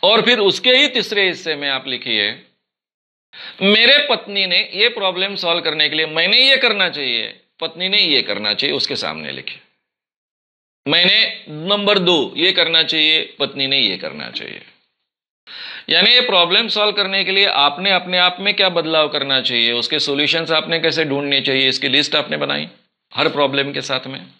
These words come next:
उसी के सामने आपकी क्या अपेक्षा है, पत्नी ने क्या करना चाहिए वो लिखिए,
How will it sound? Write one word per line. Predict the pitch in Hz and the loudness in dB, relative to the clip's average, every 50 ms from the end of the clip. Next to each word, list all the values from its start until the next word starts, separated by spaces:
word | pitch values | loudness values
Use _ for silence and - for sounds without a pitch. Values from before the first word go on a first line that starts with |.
| _ _ _ _ _ _ _ _ _ _ _ _ _ _ _ _ _ _ _ _ _ _ _ _ _ _ _ _ _ _ _ _ _ - - 214 | _ _ _ _ _ _ _ _ _ _ _ _ _ _ _ _ _ _ _ _ _ _ _ _ _ _ _ _ _ _ _ _ _ -8 0 2
उसी | 202 - 254 285 302 | 4 6 6 6 6
के | - 277 254 | 6 6 4
सामने | - 208 196 180 175 170 175 190 - - - - 170 | 4 4 0 0 0 0 0 0 0 0 -2 -2 2
आपकी | 196 233 - - - 311 277 | 2 2 2 2 0 0 2
क्या | 220 277 269 | 4 4 4
अपेक्षा | 254 - - 202 190 - - 175 | 4 2 2 0 2 2 2 2
है, | 165 165 | 2 -2
पत्नी | 165 160 143 147 156 160 165 | -2 -6 -8 -6 -8 -6 -4
ने | 170 165 | -4 -4
क्या | - 156 147 143 | -2 0 -2 -2
करना | 143 143 123 123 120 123 | -2 -6 -6 -6 -8 -6
चाहिए | 120 139 151 147 | -6 -6 -6 -6
वो | 147 127 101 | -6 -6 -4
लिखिए, | 85 82 - - - | -6 -6 -6 -8 -14